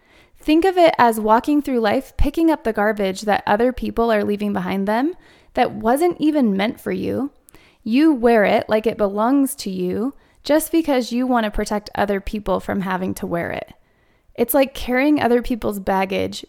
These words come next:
just to try to shoulder some of their burden so that you can lift others up who possibly get tagged more often than you do.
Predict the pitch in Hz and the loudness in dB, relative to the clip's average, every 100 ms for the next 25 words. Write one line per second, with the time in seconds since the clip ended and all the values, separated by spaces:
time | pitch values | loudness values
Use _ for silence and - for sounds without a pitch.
0 | - 214 - - 220 - 208 202 - - | -4 -2 -2 -6 -8 -4 -2 -2 -4 -4
1 | 202 196 196 - - 202 202 196 190 196 | -2 -2 -4 -6 -8 -6 -6 -4 -2 -2
2 | 185 185 202 254 285 - - 247 233 240 | -2 -2 -2 -2 -4 -6 -2 2 4 4
3 | 226 233 254 240 226 - - 208 208 202 | 2 -2 0 0 0 -2 -4 -2 -2 -2
4 | - 190 - - 233 220 214 214 247 254 | 0 0 -2 -6 -4 -4 -2 -4 -2 -2
5 | 247 226 - - 202 196 196 190 - 196 | -2 -4 -6 -4 -4 -2 -2 -2 -2 -4
6 | - 190 190 185 180 180 185 214 | -4 -6 -4 -4 -4 -4 -6 -8